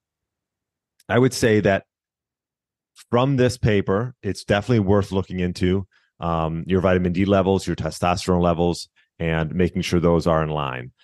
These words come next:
Um, not just with the general population, but for optimization. Um, there's a big difference there. So, um, that's all I wanted to touch on today. Um,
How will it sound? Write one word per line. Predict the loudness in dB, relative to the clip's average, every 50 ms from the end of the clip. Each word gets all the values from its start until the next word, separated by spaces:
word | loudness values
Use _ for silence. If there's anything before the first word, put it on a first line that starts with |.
| _ _ _ -10
Um, | -6 -6 -4 -4 -6 -8 -8 -6
not | -2 0 0 0 0
just | 0 0 2
with | 0 0 2
the | 2 2
general | 2 2 2 2 2
population, | 0 0 0 0 2 2 4 2 2 2 0 0 0 0
but | -2 -4 -4
for | -4 -4 -2
optimization. | -2 -2 -2 -4 -4 -6 -6 -6 -4 -4 -6 -6 -6 -8 -12 -16 -16 -20 -20 _ _ _ _ _ -12
Um, | -10 -8 -6 -6 -6 -6 -4
there's | -4 -2 -2 -2 0
a |
big | 0 0 0 0 0
difference | -2 -4 -4 -6 -10 -8 -10
there. | -10 -8 -8 -8 -8
So, | -6 -2 0 0 0 -2 -4 _ _ _ -20 -20 _ _ -4
um, | -2 -2 -2 -2 -4 -8 _ _ _ -20 -20 -14 -4 0
that's | 2 2 2 4
all | 4 4 6 6
I | 4
wanted | 4 4 2 2 2 0
to | 0
touch | 0 0 0 0
on | -2 -2
today. | -4 -6 -6 -2 0 2 2 2 2 0 -2 -4 -8 _ _ _ _ _ -10
Um, | -6 -4 -2 0 0 0 -2 -2 -4 -8 -10 -10 -12 -12 -14